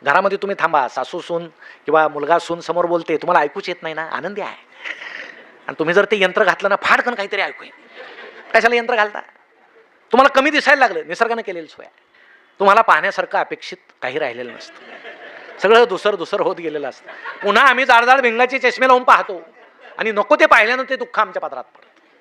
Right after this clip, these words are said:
म्हणून वृद्धाप काळामध्ये सुद्धा आनंदी जगण्याचे कसे प्रकार आहेत की थोडा आपला अहंगंड जगण्यातला आपण सोडला पाहिजे. आपण आता कर्ते नाहीत, आपला मुलगा कर्ता आहे. कुठेतरी आपण कधी काळी घेतलेला black and white टीव्ही मुलानं विकला, तुम्हाला नाही विचारलं, विकला,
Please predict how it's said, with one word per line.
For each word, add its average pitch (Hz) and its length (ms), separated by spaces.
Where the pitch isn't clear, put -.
म्हणून 254 280
वृद्धाप 180 360
काळामध्ये 269 400
सुद्धा 254 240
आनंदी 262 280
जगण्याचे 254 340
कसे 262 200
प्रकार 262 260
आहेत 262 180
की 311 120
थोडा 220 180
आपला 269 340
अहंगंड 294 480
जगण्यातला 202 380
आपण 185 200
सोडला 139 280
पाहिजे. - 420
आपण 254 200
आता 254 160
कर्ते 240 380
नाहीत, 147 280
आपला 190 200
मुलगा 185 200
कर्ता 165 280
आहे. 107 100
कुठेतरी 247 280
आपण 247 240
कधी 208 220
काळी 247 180
घेतलेला 233 300
black 226 220
and 240 120
white 220 260
टीव्ही 226 180
मुलानं 233 260
विकला, 262 260
तुम्हाला 233 360
नाही 330 140
विचारलं, 202 320
विकला, 247 320